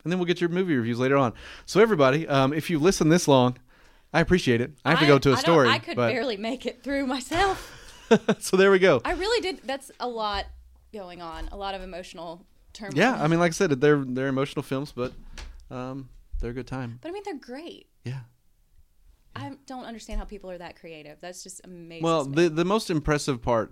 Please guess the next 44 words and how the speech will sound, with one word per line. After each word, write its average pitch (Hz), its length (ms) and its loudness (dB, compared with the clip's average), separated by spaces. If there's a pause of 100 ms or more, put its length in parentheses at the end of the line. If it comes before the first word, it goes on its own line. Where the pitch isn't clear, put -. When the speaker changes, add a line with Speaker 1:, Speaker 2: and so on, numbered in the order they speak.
Speaker 1:
about 107 360 -6
Infinity 110 320 -10
War 104 160 -8
and 98 100 -12
Endgame 95 380 -10
is 92 80 -12
tying 110 420 -6
all 101 160 -8
these 101 180 -10
characters 101 440 -10
together. 277 400 -6
Speaker 2:
Yes. - 400 -12 (320)
Speaker 1:
And 101 120 -10
I, 98 180 -8
you - 80 -16
Speaker 2:
Like 403 120 -4
Speaker 1:
know, 427 60 -2
Speaker 2:
I - 40 -4
said, 415 160 -4
Speaker 1:
I 247 40 -4
Speaker 2:
I - 20 -4
was 294 100 -10
like, 320 120 -14 (160)
"Wha-, - 100 -16 (140)
how - 200 -18
do - 80 -20
you 622 160 -20
bring 381 220 -14
in 359 160 -12 (100)
Thor 294 720 -6
and 190 400 -12
Tony 285 260 -10
Stark 247 720 -8 (200)
and, 202 160 -12
like, 196 160 -14
Guardians 254 400 -10
of 247 40 -12
the 240 60 -12
Galaxy?" 208 480 -12
Like, 180 160 -12
it's - 180 -20
just - 200 -14
so, 240 300 -14
and 214 160 -12